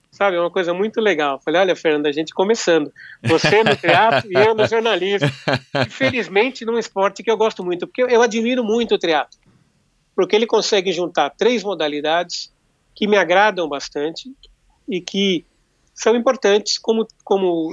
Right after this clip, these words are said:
Speaker 1: desafio, como endurance, como, como metas pra todo atleta.
Speaker 2: Legal. O, eu ia te perguntar isso mais pra frente, mas já que você tocou nesse assunto,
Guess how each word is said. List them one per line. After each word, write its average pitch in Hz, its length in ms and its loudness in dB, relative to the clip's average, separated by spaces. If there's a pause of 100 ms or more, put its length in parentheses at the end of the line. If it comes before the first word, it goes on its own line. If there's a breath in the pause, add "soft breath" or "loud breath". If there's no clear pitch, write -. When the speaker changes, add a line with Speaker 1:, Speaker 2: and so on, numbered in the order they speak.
Speaker 1:
desafio, 175 800 -2
como 156 220 -4
endurance, 151 720 0
como, 160 340 -2 (420 soft breath)
como 165 540 0
metas 220 560 0
pra 190 220 -4
todo 180 260 -2
atleta. 123 500 -6 (600)
Speaker 2:
Legal. 90 260 -2 (320 loud breath)
O, 113 640 2 (220)
eu 110 160 2
ia 131 80 0
te - 80 -12
perguntar 107 300 0
isso - 120 -6
mais 92 120 -4
pra 87 160 -2
frente, 127 280 -2
mas 90 140 -4
já 95 100 2
que - 80 -6
você - 120 -4
tocou 90 260 -4
nesse 87 300 -6
assunto, 127 500 -4